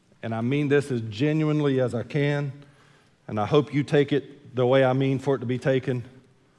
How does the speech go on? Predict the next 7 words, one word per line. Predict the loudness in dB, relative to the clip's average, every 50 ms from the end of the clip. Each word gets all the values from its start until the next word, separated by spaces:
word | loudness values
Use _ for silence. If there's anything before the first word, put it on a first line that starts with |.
| _ _ _ _ _ _ _ _ _ _ _ _ _ _ _ _ _ _ _ _ _ _ _
But | -6 -2
most | 2 2 2 2 2 2
every | 2 2 2 0
person | 0 0 -2 -2 -2 -2 -2 -2 -2
in | -2
this | -2 -4 -4 -4
room, | -4 -4 -4 -4 -6 -8 -10 -14